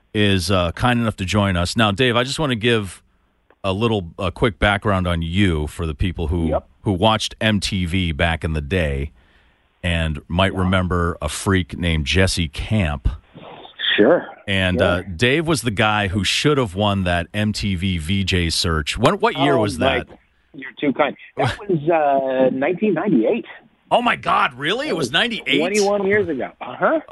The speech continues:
Speaker 1: Oh,
Speaker 2: Yeah.
Speaker 1: my God. Twenty-one, I'm
Speaker 2: Yeah,
Speaker 1: gonna, oh.
Speaker 2: decades
Speaker 1: Yeah.
Speaker 2: ago.
Speaker 1: Uh, so, uh, Dave went,
Speaker 2: Shocking.
Speaker 1: went for it. Uh, uh, to me, I never got Jesse Camp. Jesse Camp was, I don't know how you would describe Jesse Camp. He looked like, uh, Axl Rose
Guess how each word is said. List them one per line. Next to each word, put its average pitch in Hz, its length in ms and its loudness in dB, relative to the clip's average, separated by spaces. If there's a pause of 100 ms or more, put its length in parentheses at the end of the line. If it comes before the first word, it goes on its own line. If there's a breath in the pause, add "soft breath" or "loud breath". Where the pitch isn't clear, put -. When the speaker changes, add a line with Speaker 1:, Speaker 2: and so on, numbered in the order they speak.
(140)
Speaker 1:
Oh, 180 180 2
Speaker 2:
Yeah. 185 80 -2
Speaker 1:
my 110 200 0
God. 104 720 -2 (220)
Twenty-one, 156 380 -4
I'm 127 80 4
Speaker 2:
Yeah, 117 80 2
Speaker 1:
gonna, 113 200 2 (120)
oh. 123 240 2
Speaker 2:
decades 123 400 0 (160)
Speaker 1:
Yeah. 107 400 2
Speaker 2:
ago. - 100 -16 (180)
Speaker 1:
Uh, 117 280 2
so, 135 480 2
uh, 117 240 2
Dave 143 500 0
went, 131 300 0
Speaker 2:
Shocking. 113 200 -12
Speaker 1:
went 127 200 0
for 117 240 2
it. 117 80 -4 (100)
Uh, 110 120 -4
uh, 110 120 2 (160)
to 135 140 -2
me, 156 280 2
I 127 140 2
never 135 240 0
got 101 260 0
Jesse 113 320 -2
Camp. 113 280 0
Jesse 151 180 -2
Camp 123 300 -2
was, 101 220 -4 (300 loud breath)
I - 60 2
don't 190 60 4
know 180 80 2
how 175 80 4
you 147 100 0
would 113 100 0
describe 101 380 0
Jesse 85 240 -4
Camp. 85 320 -2
He 104 100 0
looked 131 360 -2
like, 127 480 0 (600 soft breath)
uh, 98 500 0
Axl 127 540 0
Rose 110 640 2